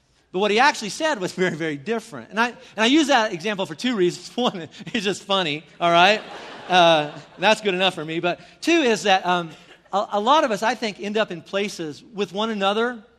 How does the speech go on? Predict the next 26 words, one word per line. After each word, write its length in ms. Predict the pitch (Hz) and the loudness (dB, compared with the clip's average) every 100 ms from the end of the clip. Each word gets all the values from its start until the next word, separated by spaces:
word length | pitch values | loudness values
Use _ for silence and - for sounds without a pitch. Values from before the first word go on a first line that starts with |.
| _ _ _ _ _ _ - | _ _ _ _ _ _ -8
uh, 160 | 170 165 | -6 -4
and 100 | 190 | -6
especially 360 | - 254 240 | -4 -6 -6
with 160 | 175 135 | -8 -4
God, 380 | 196 196 147 147 151 | 0 0 0 -4 -12
because, 480 | 175 202 202 151 143 _ - _ _ | -6 -2 -2 -2 -14 _ -20 _ _
um, 420 | - 175 165 170 - _ _ _ - | -2 0 0 -6 -16 _ _ _ -12
just 220 | 226 - | -10 -4
little 240 | 214 277 | 0 0
mistakes 480 | 262 208 - 220 220 | 0 -4 -2 -4 -4
in 80 | 196 | -6
our 100 | 175 | -2
life 420 | 185 226 180 170 | 2 2 2 -2
that 280 | 180 175 190 | -6 -6 -6
on 140 | 196 | -6
their 120 | 196 | -2
own 140 | 202 240 | -2 -2
don't 140 | 208 | -6
really 160 | 190 185 | -4 -6
seem 220 | 180 190 | -6 -8
that 140 | 170 | -8
big 140 | 156 170 | -6 -8
of 100 | 160 | -8
a 60 | |
deal. 500 | 139 214 190 139 151 160 _ _ _ _ _ _ _ _ _ _ | -8 -8 -6 -6 -10 -16 _ _ _ _ _ _ _ _ _ _
But 200 | - 196 | -8 -8